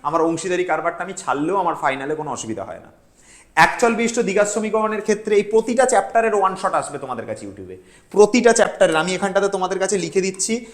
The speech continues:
প্রতিটা চ্যাপ্টারের আমাদের কিন্তু ওয়ান শট, প্রতিটা চ্যাপ্টারের ওয়ান শট, ওয়ান শট বীজগণিতের ক্ষেত্রেও, ওয়ান শট এটার ক্ষেত্রেও, ঠিক আছে? ওয়ান শট এটার ক্ষেত্রেও, প্রতিটা চ্যাপ্টারের তোমাদের কাছে ওয়ান শট আসবে, প্রতিটা চ্যাপ্টারের ওয়ান শট আসবে,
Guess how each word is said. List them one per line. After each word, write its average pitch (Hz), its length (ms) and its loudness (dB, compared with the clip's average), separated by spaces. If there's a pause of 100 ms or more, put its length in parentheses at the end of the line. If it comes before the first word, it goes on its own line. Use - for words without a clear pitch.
(180)
প্রতিটা 190 520 4
চ্যাপ্টারের 202 720 0 (100)
আমাদের 170 400 0
কিন্তু 190 600 -4
ওয়ান 147 240 -2
শট, 147 260 0 (140)
প্রতিটা 196 380 -2
চ্যাপ্টারের 120 600 -4 (220)
ওয়ান 160 240 2
শট, 165 300 0 (440)
ওয়ান 160 280 2
শট 185 220 0
বীজগণিতের 175 600 -4
ক্ষেত্রেও, 156 460 0 (260)
ওয়ান 156 240 0
শট 185 220 0 (220)
এটার 175 240 0
ক্ষেত্রেও, 165 480 0 (320)
ঠিক 165 120 -8
আছে? 180 300 0 (180)
ওয়ান 151 220 2
শট 180 300 -2
এটার 151 220 0
ক্ষেত্রেও, 127 320 -2
প্রতিটা 214 580 0
চ্যাপ্টারের 190 600 -2 (100)
তোমাদের 165 260 -4
কাছে 160 200 -4
ওয়ান 139 220 -6
শট 117 180 -4
আসবে, 101 260 -6
প্রতিটা 175 420 -8
চ্যাপ্টারের 143 480 -6
ওয়ান 117 200 -6
শট 101 180 -10
আসবে, 76 280 -14